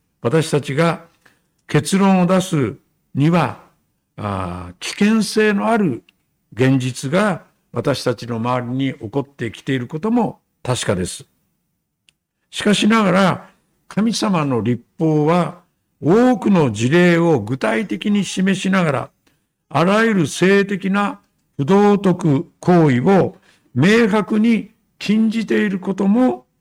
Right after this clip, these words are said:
間違いではありません。当時のイスラエルにおいては、まだ一夫一婦制が確立していませんでした。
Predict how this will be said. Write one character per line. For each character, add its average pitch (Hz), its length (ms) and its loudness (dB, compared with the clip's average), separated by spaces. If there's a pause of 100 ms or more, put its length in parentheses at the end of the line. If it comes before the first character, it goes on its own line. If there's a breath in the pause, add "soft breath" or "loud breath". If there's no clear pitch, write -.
(120)
間 107 100 0
違 131 320 0
い - 20 -2
で 113 80 0
は 110 60 0
あ 98 40 -2
り 101 60 -4
ま 101 120 -8
せ 117 140 -6
ん。 87 160 -10 (2750)
当 240 200 4
時 196 120 2
の 123 320 0 (280 soft breath)
イ 127 100 -4
ス - 160 -2
ラ 214 160 2
エ 190 80 0
ル 143 80 -2
に 123 100 0
お 117 140 0
い 107 80 -2
て 104 120 -4
は、 101 380 -4 (1080)
ま 147 140 0
だ 127 420 -2 (320)
一 147 180 -2 (120)
夫 214 120 0
一 208 220 -2
婦 202 80 -12
制 190 340 2
が 208 360 -2 (380)
確 196 300 0
立 214 300 -2
し - 100 -6
て 185 320 0
い 147 40 -2
ま 190 120 2
せ 214 180 0
ん 202 100 2
で 143 100 -2
し - 100 -10
た。 - 220 -8